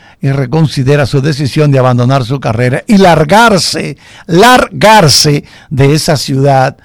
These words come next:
acompañado por sus amigos Maurice Utrillo y Chaen Sutin y su musa Beatriz Hastings. Modigliani busca consejo en su amigo y marchand de arte, Leopoldo Zborowski. Sin embargo,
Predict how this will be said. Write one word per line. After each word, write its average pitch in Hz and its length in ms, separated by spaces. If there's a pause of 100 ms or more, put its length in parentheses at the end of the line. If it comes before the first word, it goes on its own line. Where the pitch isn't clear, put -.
(500)
acompañado 180 840
por 165 140
sus 165 220
amigos 165 640 (320)
Maurice 151 540
Utrillo 165 600
y 143 140
Chaen 147 400
Sutin 156 640
y 156 40
su 160 160
musa 156 600 (420)
Beatriz 139 560
Hastings. 110 1040 (280)
Modigliani 160 640
busca 156 360
consejo 156 580
en 131 100
su 117 140
amigo 180 360
y 147 80
marchand 143 640 (260)
de 170 160
arte, 180 480 (360)
Leopoldo 147 800
Zborowski. 139 800
Sin 226 240
embargo, 127 440